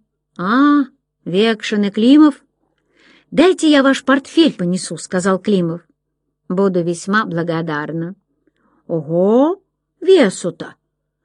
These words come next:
Наверное, наши тетрадочки?» «Ваши. Но лично вашей тетради, Климов, я не нашла и крайне этим озадачена. Вы не сдали работу».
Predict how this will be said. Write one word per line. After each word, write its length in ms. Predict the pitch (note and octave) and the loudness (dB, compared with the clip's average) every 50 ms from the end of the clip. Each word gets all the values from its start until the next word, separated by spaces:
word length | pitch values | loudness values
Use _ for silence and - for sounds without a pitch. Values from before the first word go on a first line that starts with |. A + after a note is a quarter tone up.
| _ _ | _ _
Наверное, 720 | - G#3+ G#3+ A3 A#3+ A#3+ A#3 A3+ A3+ A3+ A#3+ A#3 A3+ G#3+ | -2 0 4 4 4 4 4 4 2 4 4 4 4 4
наши 340 | G#3+ G#3 G#3+ G#3 G3+ - G#3 | 4 2 2 0 0 -2 -4
тетрадочки?» 920 | G#3 - G#3 G3+ G#3 A3 C#4+ F4 F#4 F#4 - - - - F#3 E3+ E3 E3 _ _ _ _ _ _ _ _ _ _ _ _ _ _ _ _ - | -2 -4 -6 -4 -2 0 2 2 2 0 0 -2 -4 -2 0 0 0 -2 _ _ _ _ _ _ _ _ _ _ _ _ _ _ _ _ -6
«Ваши. 760 | G3+ G#3 G#3+ G#3 G3+ G3 F#3+ F#3 - - - G3 G3+ G#3 G#3+ _ _ _ _ _ _ _ _ _ _ - | -2 0 2 2 2 2 0 0 -4 -6 -10 -10 -10 -10 -12 _ _ _ _ _ _ _ _ _ _ -6
Но 140 | - G#3+ A#3 | -2 0 2
лично 480 | A3+ A#3 A3+ A3 - - G3+ F#3+ F3+ F3 | 4 2 2 0 -2 -4 -2 -2 -2 0
вашей 420 | G#3+ C#4+ F4 - - G#3 G3+ D#3+ | 0 -2 -2 -4 -6 -8 -8 -8
тетради, 560 | D#3+ - F3+ E3 - F3+ F3+ F3 F3 E3+ F#3 | -8 -8 -10 -8 -6 -4 -2 -2 -2 -2 -4
Климов, 720 | F3+ - G#3 F#3+ F3+ F3+ F3 E3+ E3+ F3 E3+ - _ _ _ _ _ _ _ _ _ _ _ _ - | -6 -4 -4 -4 -2 -2 -2 -2 -4 -6 -8 -10 _ _ _ _ _ _ _ _ _ _ _ _ -14
я 240 | F3 E3 G3 G3 G3+ | -6 -2 -2 0 2
не 100 | G#3 A3 | 2 2
нашла 600 | A#3+ C4 C4+ B3 - - G#3 F3 D#3+ D#3+ E3 D#3+ _ _ _ _ _ _ _ _ _ _ _ | 4 4 2 2 -2 -4 -4 -2 -2 -2 -4 -6 _ _ _ _ _ _ _ _ _ _ _
и 100 | - A3 | -2 -2
крайне 500 | - - G#3 G#3+ B3+ D#4 D#4 C#4 A3+ F#3+ | 0 0 0 0 2 4 4 4 4 4
этим 260 | G#3 G#3+ - A#3+ A#3 A#3+ | 0 -2 -2 -4 -4 -2
озадачена. 840 | - G#3 G#3+ A3 G#3+ G3 E3+ D#3+ D3+ D#3 - - E3+ E3 E3 E3 F3+ - _ _ _ _ _ _ _ _ - - - | -2 -2 0 0 0 0 0 -2 -4 -4 -8 -10 -8 -8 -8 -8 -8 -12 _ _ _ _ _ _ _ _ -20 -16 -10
Вы 260 | - F#3 G3+ C#4+ F4+ | -4 2 6 6 6
не 160 | F#4 E4+ C#4 A3+ | 8 6 6 4
сдали 360 | F#3 E3+ G3+ G#3 A3+ B3 B3+ | 4 0 -2 0 4 4 4
работу». 760 | C4 C4 C#4+ D4 A3 F3 F3 E3 D#3+ D#3+ - E3 E3 F3+ | 4 4 2 0 0 0 -2 -4 -4 -4 -6 -10 -10 -10